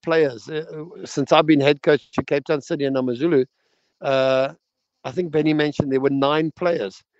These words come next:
who ended up winning their first caps for their country, uh, while, while they were under the tutelage of Benny McCarthy." So really, I think that was an important thing also for somebody like Eric, because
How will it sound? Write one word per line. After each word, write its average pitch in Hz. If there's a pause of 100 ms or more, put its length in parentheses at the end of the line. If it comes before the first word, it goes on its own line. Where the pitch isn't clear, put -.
(280)
who 147
ended 156
up 147
winning 147
their 147
first 160
caps -
for 170
their 147
country, 143 (680)
uh, 135 (140)
while, 151
while 147
they 143
were 147
under 147
the 131
tutelage 139
of 127
Benny 135
McCarthy." 131
So 139 (540)
really, 175
I 165
think 165
that 147
was 156
an 147
important 151
thing 151
also 147
for 151
somebody 147
like 139
Eric, 175
because 143